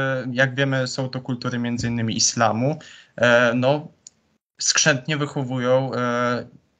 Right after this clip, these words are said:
te grupy w takim, no, powiedzmy to, rycie islamskim. I czy jest jakieś panaceum na to, e, zjawisko, czy można jakoś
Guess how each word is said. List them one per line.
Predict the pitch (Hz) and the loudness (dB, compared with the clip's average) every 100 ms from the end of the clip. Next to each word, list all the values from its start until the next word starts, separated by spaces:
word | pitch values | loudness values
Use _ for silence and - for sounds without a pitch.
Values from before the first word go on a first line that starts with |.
| - | 0
te | 147 | 2
grupy | 135 127 - 135 135 | 2 -2 2 0 0
w | - | -14
takim, | _ 127 123 139 139 131 | _ 0 0 0 -2 -2
no, | 120 120 | -2 -4
powiedzmy | 123 123 120 139 135 | -6 -6 -4 -6 -2
to, | 127 | 0
rycie | 127 123 127 | 2 0 0
islamskim. | 127 - 139 117 - - 107 107 | 0 4 4 4 -2 -8 -10 -6
I | 117 117 _ - _ _ | -6 -6 _ -20 _ _
czy | - 139 | -2 0
jest | 151 151 | 0 0
jakieś | 139 139 - | -2 -2 -6
panaceum | 139 139 160 127 117 | -4 -2 -2 -2 -4
na | 110 110 | -8 -6
to, | 113 110 107 107 104 107 107 | -4 -2 -2 -4 -6 -4 -4
e, | |
zjawisko, | 110 123 117 131 - 131 | 0 2 2 0 -2 -4
czy | 127 123 | -2 0
można | 127 127 | 0 2
jakoś | 123 123 117 | -2 -2 -4